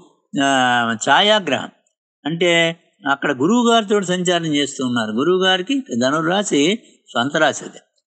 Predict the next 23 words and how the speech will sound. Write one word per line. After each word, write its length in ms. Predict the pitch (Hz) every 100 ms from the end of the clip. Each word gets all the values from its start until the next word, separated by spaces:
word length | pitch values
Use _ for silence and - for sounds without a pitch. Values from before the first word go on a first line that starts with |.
| 113
ఆ 100 | 113
రాశి 600 | 113 135 - 151 139 156
అధిపతి 360 | 123 147 165
ఆయనే. 440 | 120 120 123 120 117 _ _ _
కనుక 200 | 160 202
రాస్యాధిపతి 880 | 143 120 160 - 180 180 175 170 175
అయినటువంటి 540 | 175 175 175 175 170
యొక్క 160 | 170 170
గురువు 380 | 147 139 170 170
గారితో 320 | 170 160 208
సంచారం 640 | 165 143 165 175 170 170
చేసేటువంటి 640 | 165 165 165 165 160 165 160
యొక్క 160 | 156 139
కేతువు 540 | - 120 123 156 196 247 190 - _ _ _ -
ఛాయాగ్రహం 680 | 117 135 160 160 160 156 165
కాబట్టి 720 | 170 170 165 175 226 254 147 - _ _ _ 143
గురువు 300 | 180 214 220
గారి 180 | 208
ఫలితాలనే 640 | 180 180 170 170 160 185 180
ఇవ్వాలి. 340 | 113 95 - - _ _ _ _ _ _ _ _ _ _ -
అందువలన 640 | 143 151 160 180 143 147 143 - _ -
కేతువు 320 | 147 165 156
కూడా 320 | 147 160 269